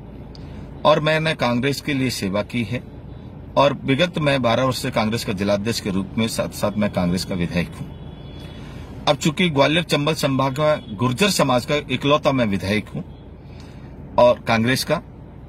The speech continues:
लेकिन ग्वालियर चंबल संभाग के गुर्जर समाज के, अ, कांग्रेस के कार्यकर्ताओं की बड़ी उप-, अपेक्षा है मेरे से। इसी क्रम में ग्वालियर नगर निगम के वार्ड के, वार्ड के, अ, वार्डों के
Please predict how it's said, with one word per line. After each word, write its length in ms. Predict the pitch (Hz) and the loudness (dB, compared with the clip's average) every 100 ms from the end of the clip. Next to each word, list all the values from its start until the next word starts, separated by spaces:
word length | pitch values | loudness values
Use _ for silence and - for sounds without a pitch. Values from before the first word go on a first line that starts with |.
| - - - | -18 -10 -2
लेकिन 300 | 127 175 156 | 0 2 4
ग्वालियर 340 | 131 139 170 | 4 4 2
चंबल 300 | 165 151 147 | 0 2 2
संभाग 380 | 151 139 135 135 | 2 2 4 2
के 140 | 127 147 | 2 -2
गुर्जर 340 | 127 123 147 | -2 0 0
समाज 640 | 143 - - 123 127 131 | -2 -10 -2 2 4 2
के, 220 | - 147 | 2 2
अ, 100 | 143 - - 104 113 117 - - | 2 -2 -12 -2 0 0 -2 2
कांग्रेस 340 | 123 135 165 | 4 6 2
के 160 | - 156 | 2 0
कार्यकर्ताओं 640 | 127 117 - 127 - 123 | 2 0 0 -2 2 2
की 140 | 120 131 | 2 0
बड़ी 220 | 117 113 | 0 0
उप-, 380 | 104 - - - | -4 -6 -10 -6
अपेक्षा 380 | 98 120 - 156 | -2 -2 0 0
है 180 | 135 147 | 2 2
मेरे 240 | 139 139 | 0 0
से। 220 | 139 - - - - - - - - - - | -4 -6 -10 -14 -18 -16 -16 -16 -16 -4 0
इसी 260 | 147 214 | 4 2
क्रम 420 | 190 - - 156 | 0 -6 -2 2
में 180 | 123 95 - - - - - - - - - | 2 2 -4 -16 -18 -18 -18 -18 -18 -14 -4
ग्वालियर 680 | 104 127 147 175 175 165 - - - | 4 4 6 6 4 0 -10 -12 0
नगर 300 | 120 135 160 | 2 4 2
निगम 360 | 160 156 156 151 | 2 2 2 0
के 120 | 160 | 2
वार्ड 300 | 120 120 117 | 4 4 4
के, 220 | - 139 117 | -2 -4 2
वार्ड 220 | 120 120 | 4 4
के, 140 | - | -2
अ, 380 | 127 - 117 110 | -8 -2 0 0
वार्डों 320 | 104 113 131 135 | 4 4 4 2
के 320 | 143 123 | 2 0